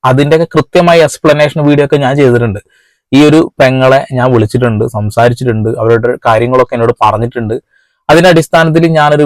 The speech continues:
വീഡിയോ ചെയ്തിട്ടുണ്ടായിരുന്നു. ആ ഒരു വീഡിയോക്ക് പോലും ആളുകൾ അംഗീകരിച്ച് തരാൻ തയ്യാറല്ല. ഓക്കെ, നിങ്ങൾ അംഗീകരിച്ച് തരണ്ട, ഏഹ്, നിങ്ങൾ നിങ്ങളുടെ വിശ്വാസപ്രകാരം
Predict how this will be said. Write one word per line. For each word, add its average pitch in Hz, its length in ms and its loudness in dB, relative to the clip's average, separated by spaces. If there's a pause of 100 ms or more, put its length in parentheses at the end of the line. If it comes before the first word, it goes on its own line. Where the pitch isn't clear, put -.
വീഡിയോ 127 340 0 (240)
ചെയ്തിട്ടുണ്ടായിരുന്നു. 113 640 0 (600)
ആ - 20 4 (160)
ഒരു 190 120 4 (100)
വീഡിയോക്ക് 170 500 2
പോലും 160 280 2 (260)
ആളുകൾ 147 300 4 (100)
അംഗീകരിച്ച് 160 460 -2
തരാൻ 180 220 2
തയ്യാറല്ല. 156 420 2 (240)
ഓക്കെ, 156 160 -2 (100)
നിങ്ങൾ 131 220 -4
അംഗീകരിച്ച് 131 460 -2
തരണ്ട, 117 260 0 (600)
ഏഹ്, 117 260 4 (180)
നിങ്ങൾ 127 180 0 (100)
നിങ്ങളുടെ 127 280 0
വിശ്വാസപ്രകാരം 127 680 0